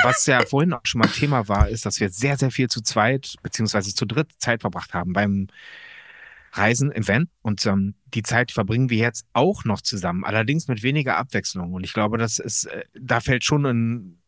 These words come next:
Speaker 1: da fällt schon auf, dass wir hier im Alltag, und das schreiben wir ja auch immer gerne, wenn wir, also es steht, glaub ich, auch in unserem Blog, dass wir unterwegs oftmals besser funktionieren als Familie, als wenn wir jetzt irgendwo in der Wohnung so viel aufeinander hocken und beide im Homeoffice sind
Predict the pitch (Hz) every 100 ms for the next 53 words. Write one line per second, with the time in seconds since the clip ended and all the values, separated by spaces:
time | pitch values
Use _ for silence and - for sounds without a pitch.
0 | - 120 131 - 143 - 170 - 104 123
1 | 113 110 - - - - _ _ _ _
2 | - 151 196 135 92 98 120 151 - -
3 | 104 - - 107 170 127 87 85 - 107
4 | 107 101 101 113 117 107 107 104 101 104
5 | - - - - - _ - - 104 95
6 | 90 104 - 107 113 104 110 117 104 101
7 | 95 117 - 107 - 110 101 107 135 -
8 | _ 110 - 107 - 113 - - 113 -
9 | 120 - 104 - 104 127 123 113 101 104
10 | 104 104 107 107 110 110 104 104 131 104
11 | 92 104 - 120 110 95 - 101 120 101
12 | 98 - 101 95 110 113 104 131 107 123
13 | 110 120 113 120